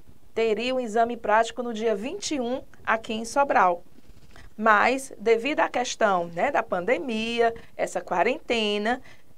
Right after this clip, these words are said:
o processo teve que parar. E uma das perguntas que a gente responde bastante é: "O meu processo de habilitação tem validade de um ano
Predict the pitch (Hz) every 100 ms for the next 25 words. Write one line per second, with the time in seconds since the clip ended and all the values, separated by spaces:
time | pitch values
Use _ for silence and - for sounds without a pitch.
0 | - 269 302 311 302 254 254 285 262 247
1 | 254 262 262 302 - - - - 285 330
2 | 214 147 - - - - - - - -
3 | - - - 277 311 381 302 294 - 208
4 | 208 202 254 311 277 180 180 - - 208
5 | 196 247 277 277 202 - - 196 208 196
6 | - 269 269 208 196 - 254 285 262 -
7 | 180 - - - - 214 208 - - -
8 | 247 240 320 339 302 285 254 254 233 240
9 | 226 220 220 - - 190 175 214 220 -
10 | 302 262 262 247 220 226 226 220 196 226
11 | 220 185 180 196 254